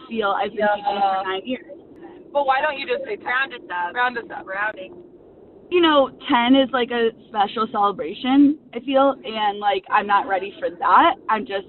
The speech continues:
Speaker 1: no,
Speaker 3: Well,
Speaker 1: it
Speaker 3: we
Speaker 1: hasn't
Speaker 3: talked
Speaker 1: been
Speaker 3: about
Speaker 1: six.
Speaker 3: it.
Speaker 2: Right, right, right. Okay,
Speaker 1: Right,
Speaker 2: so nine
Speaker 1: right,
Speaker 2: years
Speaker 1: right.
Speaker 2: of Keep going.
Speaker 1: Stra-,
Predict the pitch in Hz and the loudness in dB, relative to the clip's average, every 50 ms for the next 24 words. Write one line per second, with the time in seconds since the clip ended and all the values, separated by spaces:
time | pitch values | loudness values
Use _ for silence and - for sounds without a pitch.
0 | - - - - - - - - - 202 214 208 202 196 196 190 185 185 185 180 | -4 -4 -4 -4 -8 -20 -20 -16 -8 -6 -4 -2 0 4 4 6 6 6 6 4
1 | - - 208 190 180 190 180 - - 208 190 - 156 - - - - - - - | 2 0 -2 -2 -2 -6 -10 -8 -8 -8 -8 -8 -14 -18 -18 -18 -16 -16 -16 -16
2 | - - - - - - - - - - - 269 - - - 240 214 190 196 202 | -18 -20 -20 -20 -20 -20 -20 -20 -20 -18 -16 -18 -16 -10 -4 -4 -4 -2 -2 -4
3 | 196 196 190 - - - 294 - 285 240 240 226 202 - 226 226 214 202 170 180 | -6 -6 -8 -8 -8 -8 -6 -4 -4 -2 0 0 0 0 0 -2 0 0 0 0
4 | 180 175 - - - - - - - - - - - 960 932 - - - - - | -2 -4 -6 -10 -14 -18 -20 -20 -20 -20 -20 -18 -16 -16 -18 -18 -20 -20 -18 -18
5 | - - - 220 370 180 - - - - - - 302 | -14 -8 -6 -4 -4 -4 -8 -10 -16 -14 -6 -2 -2